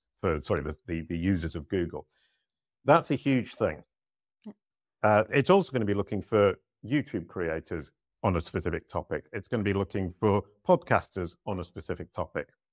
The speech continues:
Speaker 1: So you have that, that multifacetedness actually makes sense in and of itself, so you don't need to worry about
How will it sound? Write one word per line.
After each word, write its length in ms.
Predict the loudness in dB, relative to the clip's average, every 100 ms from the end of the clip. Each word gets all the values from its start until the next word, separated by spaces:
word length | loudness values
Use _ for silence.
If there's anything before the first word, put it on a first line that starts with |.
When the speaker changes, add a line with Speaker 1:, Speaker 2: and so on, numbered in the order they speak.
| _ _ _ _ _ _
Speaker 1:
So 120 | -2
you 140 | 2 4
have 280 | 4 2 4
that, 280 | 2 2
that 180 | 2 4
multifacetedness 960 | 4 2 0 -2 -4 -4 -4 -4 -2 -4
actually 220 | -6 -8
makes 300 | -6 -6 -6
sense 380 | -4 -4 -6 -16 _ _
in 120 | 0
and 80 | 0
of 80 | -2
itself, 340 | -2 -2 -2
so 120 | -4
you 40 | -4
don't 160 | -4
need 140 | -4 -8
to 60 | -2
worry 180 | -2
about 280 | -2 -6 -14